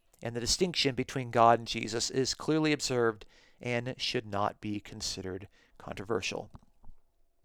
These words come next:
Well, that's all we have today, folks. Thanks so much for listening to this week's episode of the Biblical Unitarian Podcast. Join us next week as we look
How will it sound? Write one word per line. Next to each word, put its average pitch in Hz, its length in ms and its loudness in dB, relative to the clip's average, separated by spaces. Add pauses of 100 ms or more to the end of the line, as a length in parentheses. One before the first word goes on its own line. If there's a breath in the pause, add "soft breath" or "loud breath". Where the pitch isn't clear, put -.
(1160)
Well, 147 120 6
that's 147 120 2
all 160 100 10
we 165 120 4
have 180 200 6
today, 120 240 4
folks. - 340 4
Thanks 160 200 2
so 170 100 4
much 156 160 2
for 156 100 0
listening 127 480 2 (240 loud breath)
to 139 100 0
this - 280 6
week's 131 220 2
episode 123 400 4
of 120 100 2
the 120 80 -4
Biblical 123 460 0
Unitarian 113 560 -2
Podcast. 147 560 4 (480 soft breath)
Join 208 180 10
us - 140 6
next 170 240 6
week 151 300 4 (300 soft breath)
as 156 460 8
we 147 160 4
look 151 400 6